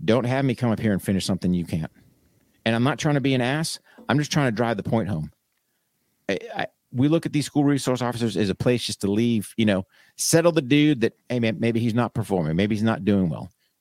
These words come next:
hey, what's the chance of him actually doing anything? Are we actually giving these guys any training? You know, let's think about it. You've got some of these hallways a hundred plus meters in length.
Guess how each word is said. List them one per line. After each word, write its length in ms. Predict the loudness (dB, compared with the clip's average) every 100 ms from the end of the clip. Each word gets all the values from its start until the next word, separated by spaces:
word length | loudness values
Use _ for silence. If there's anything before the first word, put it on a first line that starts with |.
| _
hey, 160 | 0
what's 160 | 0 -4
the 80 | -2
chance 280 | -2 -2
of 80 | -6
him 180 | -4 -2
actually 280 | -2 -2 -2
doing 260 | 2 2
anything? 340 | 2 -2 -8 -12 _ _ _ _ _ _ 2
Are 140 | 2
we 200 | 2 -2
actually 420 | -2 -2 -2 -2 0
giving 260 | 0 2
these 160 | 0 0
guys 320 | -2 -2 -2
any 200 | 0 -2
training? 320 | 0 -4 -4 -12 _ _ _ _ _ _ _ _ _ _ _ _ -2
You 100 | 0
know, 240 | 0 -4 _ _ 0
let's 240 | 0 2
think 180 | 0 2
about 260 | 0 0
it. 120 | -2 _
You've 180 | -2 2
got 160 | 2
some 160 | 2 0
of 40 | 0
these 120 | 0
hallways 580 | 0 2 2 0 -4 -12 _
a 100 | -4
hundred 240 | 0 0 -2
plus 280 | -2 -2 0
meters 520 | 0 0 -2 -4 -8 _
in 160 | 0 2
length. 380 | 0 -4 -10